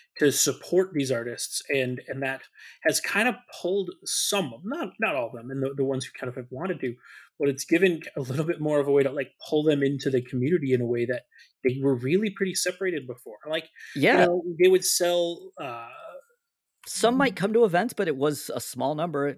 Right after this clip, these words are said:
Speaker 2: That's
Speaker 1: Yeah, and,
Speaker 2: increasing.
Speaker 1: and what would you sell? Like, they, they could sell prints, they could
Speaker 2: Prints.
Speaker 1: sell tokens, because back then,
Speaker 2: And
Speaker 1: like, they,
Speaker 2: proofs.
Speaker 1: they could even do, uh, playmats. And, like,
Speaker 2: No.
Speaker 1: now there's a lot more flexibility for, for them to do playmats.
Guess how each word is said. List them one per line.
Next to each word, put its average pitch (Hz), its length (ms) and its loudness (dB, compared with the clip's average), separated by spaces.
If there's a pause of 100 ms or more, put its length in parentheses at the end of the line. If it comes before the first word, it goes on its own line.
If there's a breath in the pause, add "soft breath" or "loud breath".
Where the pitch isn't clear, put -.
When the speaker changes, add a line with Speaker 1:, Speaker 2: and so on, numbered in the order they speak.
Speaker 2:
That's 131 200 2
Speaker 1:
Yeah, 165 160 4
and, 190 100 6
Speaker 2:
increasing. 143 340 -4
Speaker 1:
and 190 140 4
what 202 100 6
would 165 120 2
you 180 100 2
sell? 156 460 0
Like, 135 180 -2
they, 151 240 0
they - 80 0
could - 160 -6
sell 135 160 0
prints, 165 560 -2
they 151 80 2
could - 60 -2
Speaker 2:
Prints. - 200 -8
Speaker 1:
sell 127 100 -12
tokens, 185 440 2 (300 loud breath)
because 175 420 0
back 156 280 2
then, 190 460 -2
Speaker 2:
And 143 100 4
Speaker 1:
like, 147 100 4 (120)
they, 185 100 2
Speaker 2:
proofs. - 200 -12 (180)
Speaker 1:
they 165 120 2
could 180 240 4
even 160 260 0
do, 131 640 -2 (560)
uh, 113 200 -10
playmats. - 720 -2
And, 147 120 -2
like, 143 120 4
Speaker 2:
No. 123 140 4
Speaker 1:
now 160 760 0
there's 147 220 2
a 147 60 2
lot 139 320 0
more 139 180 -2
flexibility 131 640 0
for, 123 400 -6
for 139 80 -4
them 127 160 -2
to 123 80 -6
do 123 100 -4
playmats. 127 720 -2